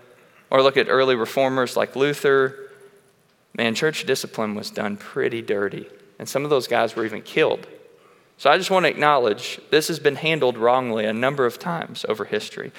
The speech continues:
And I, I'm sure some of you in this room have been hurt by the church in a formalized way. And for that, genuinely, I am sorry. I don't wanna be trite about it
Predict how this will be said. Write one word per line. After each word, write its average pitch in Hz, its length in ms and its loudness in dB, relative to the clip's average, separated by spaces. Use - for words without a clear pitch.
And 135 160 2
I, 127 240 4
I'm 135 140 -2
sure 208 200 -2
some 208 200 0
of 185 120 -2
you 214 220 -2
in 143 100 0
this 156 160 -4
room 147 160 0
have 139 240 0
been 131 160 0
hurt - 540 -4
by 127 160 4
the 123 100 -4
church - 540 -4
in 127 120 2
a 120 60 4
formalized 123 800 2
way. 110 500 2
And 117 120 -4
for 175 260 0
that, 117 260 0
genuinely, 120 640 -4
I 123 140 0
am 110 180 -2
sorry. 110 400 -2
I 120 120 2
don't 123 120 2
wanna 123 160 0
be 120 120 -4
trite - 480 0
about 131 280 2
it 185 200 -2